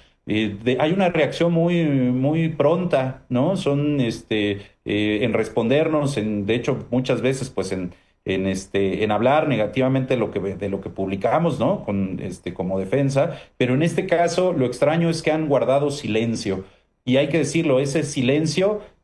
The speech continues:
en, digamos, en la manera en la que se les buscó de manera institucional para que nos respondieran a la serie de preguntas que le hicimos, como el origen de los recursos, pero también vía transparencia, lo que prefirieron fue dirigirnos a una ruta, yo diría, opaca,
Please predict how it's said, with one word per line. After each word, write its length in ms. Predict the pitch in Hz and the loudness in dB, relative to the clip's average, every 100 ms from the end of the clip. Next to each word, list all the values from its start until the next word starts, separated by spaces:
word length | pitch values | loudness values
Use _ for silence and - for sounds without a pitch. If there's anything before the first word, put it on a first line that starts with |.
| - | -6
en, 200 | 107 101 | -2 0
digamos, 400 | 104 123 - - | 2 2 2 0
en 80 | 113 | 0
la 80 | 104 | 0
manera 320 | 104 123 160 | 2 2 2
en 80 | 151 | 2
la 140 | 123 | 0
que 60 | 98 | -2
se 120 | 110 | -2
les 140 | 101 | -2
buscó 380 | 101 98 - 156 | -2 -4 0 0
de 100 | 190 | 2
manera 240 | 120 117 139 | 0 0 0
institucional 760 | 139 98 98 - 98 117 160 | -2 -4 -4 -2 0 0 0
para 200 | 139 - | 0 -2
que 100 | - | -2
nos 140 | 98 95 | -2 -2
respondieran 580 | 95 95 98 147 160 | -4 -2 0 2 2
a 60 | 123 | 2
la 100 | 104 | 0
serie 260 | 117 135 131 | 0 0 0
de 80 | |
preguntas 560 | 113 104 92 113 127 123 | 0 -2 -2 -2 -2 -4
que 120 | 104 | -4
le 80 | 95 | -4
hicimos, 480 | 90 110 110 170 - _ _ - | -4 -2 0 -2 -6 _ _ 0
como 260 | 151 165 156 | 2 2 2
el 60 | |
origen 340 | 127 127 135 120 | 2 0 0 0
de 80 | |
los 180 | 104 98 | 0 0
recursos, 560 | 98 101 113 120 165 165 - _ _ | 0 -2 -4 0 -2 -4 -16 _ _
pero 240 | - 151 151 | 0 2 2
también 520 | 151 151 170 190 - | 2 2 0 0 -4
vía 220 | - 156 156 | 0 0 0
transparencia, 720 | 170 156 143 143 165 151 127 | 0 0 0 0 0 0 0
lo 180 | 117 113 | 0 -4
que 100 | 113 | -4
prefirieron 640 | - - 120 127 147 143 | -4 -2 0 2 2 0
fue 160 | 147 143 | 0 0
dirigirnos 600 | 131 107 139 143 139 139 | 0 -4 -2 -2 0 0
a 60 | |
una 260 | 110 131 127 | 0 2 2
ruta, 340 | 127 131 135 | 0 0 0
yo 180 | 123 120 | 0 0
diría, 340 | 120 120 123 113 | 0 2 2 2
opaca, 840 | 101 - _ 143 147 185 208 | 0 -6 _ -2 0 0 -2